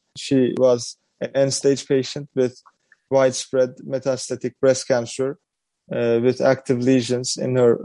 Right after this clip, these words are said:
uh, both lungs, uh, mediastinum, liver, abdomen, bones, and also brain metastasis. Uh, she was a patient that was found ineligible for any sort of treatment and was sent home. And in a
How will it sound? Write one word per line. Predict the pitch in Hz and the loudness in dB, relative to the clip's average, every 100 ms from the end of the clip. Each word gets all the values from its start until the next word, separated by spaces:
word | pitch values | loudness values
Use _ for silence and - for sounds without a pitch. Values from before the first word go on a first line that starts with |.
| - | -2
uh, | 123 | 0
both | 113 131 127 - | 4 4 2 0
lungs, | 131 120 127 - - - | 0 0 -4 -10 -10 -6
uh, | 131 123 | -2 0
mediastinum, | 123 123 123 123 - - 123 120 120 123 | 2 2 4 2 0 -10 -6 -4 0 4
liver, | 127 120 117 123 _ - | 4 6 4 2 _ -6
abdomen, | 139 135 123 127 123 113 - _ | 0 0 0 -2 -2 -4 -8 _
bones, | 139 131 123 127 - - _ _ _ | 2 4 2 -4 -14 -20 _ _ _
and | - 135 135 | -6 0 4
also | 131 - 135 | 2 2 0
brain | 120 135 127 120 | 2 2 0 -4
metastasis. | 123 110 - - - 165 - _ _ _ - | -6 -6 -6 -10 -8 -8 -10 _ _ _ -2
Uh, | 123 | 2
she | 120 - | 2 2
was | 135 135 120 | 4 4 4
a | 131 | 2
patient | 151 143 131 139 120 | 4 2 4 -2 2
that | 127 107 | 2 4
was | 131 - | 2 2
found | 139 127 131 - | 0 0 0 -4
ineligible | 151 143 131 123 135 120 113 _ | 0 4 6 4 2 0 -4 _
for | - 131 110 - | -2 0 0 -6
any | - 143 | -6 -4
sort | 135 143 127 127 | -2 0 0 -2
of | - | -4
treatment | 127 - 147 156 | -6 -6 -10 -4
and | 131 123 | -2 2
was | 127 120 | 0 0
sent | - 127 - | -2 -2 0
home. | 127 135 _ - | -2 -2 _ -6
And | 131 127 120 - | -4 -4 -6 -8
in | 139 131 127 _ - | -6 -6 -8 _ 0
a | 127 120 120 | 2 4 0